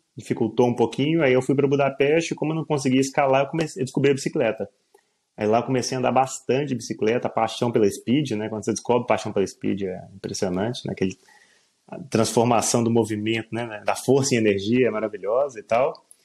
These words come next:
É, então, assim, até meus trinta, cara, eu fiz esporte sem parar, vários em paralelo e alguns mais profissionais, outros um pouco mais amador, mas em alto nível e em alta quantidade e intensidade também. Quando a gente montou a Simpla, eu sentei a bunda na cadeira e trabalhei doze, treze, quatorze horas por dia.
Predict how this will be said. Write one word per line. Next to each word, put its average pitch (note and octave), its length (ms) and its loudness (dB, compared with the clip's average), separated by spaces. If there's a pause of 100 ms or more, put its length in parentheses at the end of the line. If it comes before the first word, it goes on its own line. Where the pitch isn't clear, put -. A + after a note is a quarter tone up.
(280)
É, B2+ 280 4
então, C#3 300 -2
assim, D#3+ 280 -2
até F3+ 220 0
meus A#3 220 0
trinta, F#3 480 0
cara, G#2 260 -4
eu A#2+ 40 -4
fiz G#3 180 -2
esporte G#3 440 0
sem A3+ 260 -2
parar, F#3 400 2
vários F3 460 0
em G3+ 80 0
paralelo F#3 800 -2
e C3+ 260 -10 (380)
alguns A#2+ 380 0
mais C3 240 -2
profissionais, B2+ 760 0
outros B2 220 -4
um - 20 -20
pouco A2+ 220 -6
mais A2 120 -2
amador, A2 520 0
mas G#3 320 -4
em G3+ 60 0
alto F#3+ 260 0
nível F3 520 0
e F#3 120 -2
em D#3+ 60 -4
alta D#3+ 200 -2
quantidade C3 600 2
e C3+ 40 -6
intensidade A#2+ 640 -4
também. G2 340 -2 (720)
Quando A3+ 220 4
a A#3+ 40 4
gente G3 180 2
montou C3+ 240 4
a G#2+ 40 2
Simpla, D#3+ 360 0
eu - 20 0
sentei E3 260 -2
a F3+ 60 4
bunda D#3+ 220 0
na D#3 100 -4
cadeira D3 580 0
e G3 80 -4
trabalhei F3+ 440 0
doze, E3+ 220 0
treze, D#3+ 200 -4
quatorze D3+ 300 0
horas C#3+ 120 2
por D#3+ 160 -2
dia. - 280 -6